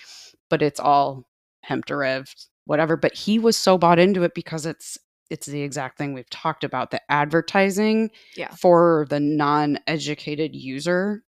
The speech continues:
Speaker 1: They
Speaker 2: Yeah.
Speaker 1: think they're getting weed shipped to them, and they
Speaker 2: Yeah.
Speaker 1: literally think that that's available to them.
Speaker 2: Yeah.
Speaker 1: And I, I had to be like, "That's,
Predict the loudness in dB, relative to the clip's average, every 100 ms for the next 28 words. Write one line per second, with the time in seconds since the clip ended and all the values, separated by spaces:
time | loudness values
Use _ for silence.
0 | _ -20 2 2 4 0 2 0 0 2
1 | 2 0 -2 -4 -6 -10 -8 -10 -10 -12
2 | -16 _ -2 2 2 0 -4 -12 -2 2
3 | 4 4 2 0 -4 -6 -12 _ -6 -4
4 | -6 _ _ _ -10 -10 -2 -2 -2 -8
5 | -14 -16 -14 -12 -12 -14 _ -20 -12 -10
6 | -12 _ _ _ _ -2 0 -2 -4 -6
7 | -4 -8 -8 -10 -8 -10 -12 -16 -16